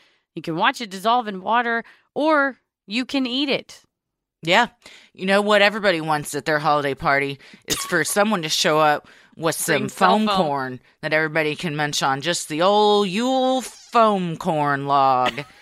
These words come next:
Speaker 2: <laughs> Start a new healthy habit today. Visit seed dot com slash creepy and use code creepy to redeem twenty percent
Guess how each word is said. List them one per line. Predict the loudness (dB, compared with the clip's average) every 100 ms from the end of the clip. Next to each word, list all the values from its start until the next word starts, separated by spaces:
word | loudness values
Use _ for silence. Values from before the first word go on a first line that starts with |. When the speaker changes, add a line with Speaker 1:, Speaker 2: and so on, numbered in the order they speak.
| -20
Speaker 2:
<laughs> | -20 -20 -6
Start | -4 2 2 2
a | 2
new | 0 2
healthy | 2 0 0 -2
habit | 0 0 -2
today. | -4 -2 -2 -4
Visit | -6 -4 -4
seed | -6 -4 -2 -2 0
dot | 0 0
com | 0 0 0
slash | -2 -4 -4
creepy | -6 -10 -10 -10 -12
and | -10 -8
use | -8
code | -8 -2 -2 -2
creepy | -8 -10 -10
to | -10 -8
redeem | -6 -6 -8
twenty | -6 -6 -6
percent | -8 -6 -4